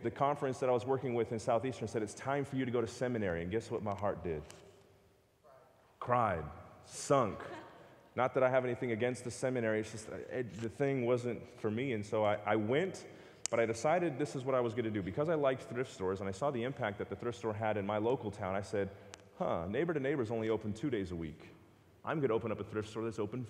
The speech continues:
five days a week." Um, because the closest thrift store, Goodwill or Salvation Army, was ten miles in either direction, I'm gonna see what happens.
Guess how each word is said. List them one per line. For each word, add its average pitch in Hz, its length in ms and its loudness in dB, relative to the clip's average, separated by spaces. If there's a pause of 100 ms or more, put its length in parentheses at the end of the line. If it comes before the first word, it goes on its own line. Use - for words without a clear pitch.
five 85 380 0
days 78 240 -4
a 76 40 -8
week." 73 420 -10 (640)
Um, 92 300 2
because 95 300 0
the 113 160 0
closest 113 440 0
thrift 113 200 0
store, 110 260 2
Goodwill 104 380 2
or 101 80 4
Salvation 104 420 0
Army, 107 180 0
was 95 140 -4
ten 110 340 -2
miles 104 360 2
in 101 80 -2
either 101 100 -2
direction, 104 420 -2
I'm 101 80 -2
gonna 107 140 -4
see 120 160 -8
what 117 140 -2
happens. 90 340 -4